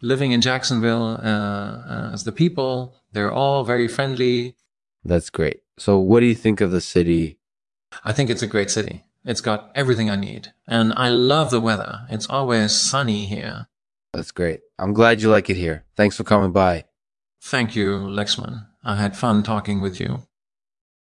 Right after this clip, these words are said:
Speaker 2: So what did you think of Jürgen Schmid-Huber's visit to Jacksonville? Do you like the city as much as he does? Let us know in the comments below. And to end this episode, uh,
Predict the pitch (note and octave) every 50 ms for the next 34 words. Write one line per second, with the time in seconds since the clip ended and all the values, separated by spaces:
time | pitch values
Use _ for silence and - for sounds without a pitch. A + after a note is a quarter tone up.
0 | _ _ _ _ _ _ _ _ _ _ _ - - G2+ F#2+ F#2+ G#2 G#2 G2 F#2
1 | F2 G2 F#2+ E2+ - G2 F#2+ E2+ - F#2+ F2 E2+ D#2+ F2 F2+ F#2 F#2+ G2 F#2+ E2+
2 | D#2 F#2+ F2+ F2+ E2+ - - - F#2 E2+ E2 - - F#2+ F2 E2+ F2+ E2 D#2+ F2+
3 | F#2 F#2 E2+ - F2+ E2 - - - E2 D#2+ F2+ F2 E2+ E2 - - F2 D#2+ E2
4 | D#2 D2+ D#2 D#2 - _ _ _ - G2+ G2 G2 G2 F#2+ - - G2 - - -
5 | G2+ G2 G2 F#2+ F2 G2 F#2+ F#2+ - - E2 - - G2 G2+ F#2+ G2 F#2 F#2 F#2
6 | E2+ - - - - _ _ - F#2 F#2+ F#2 - - - G2+ F#2+ F#2+ F#2+ F2+ F2+
7 | F#2 E2+ - F#2+ F2+ F2 F2+ F2 E2+ - - F2 F2 F2 E2+ E2+ D#2+ - _ _
8 | _ _ _ _ _ _ _ _ _ _ - - F#2 F#2 F#2 F#2 F2 E2 - F#2
9 | E2+ F2 F#2 F#2 F#2 E2+ - - F2+ F2 - F2 - - - E2 D#2+ D2+ - -
10 | - F2 E2 D2+ D#2 D2+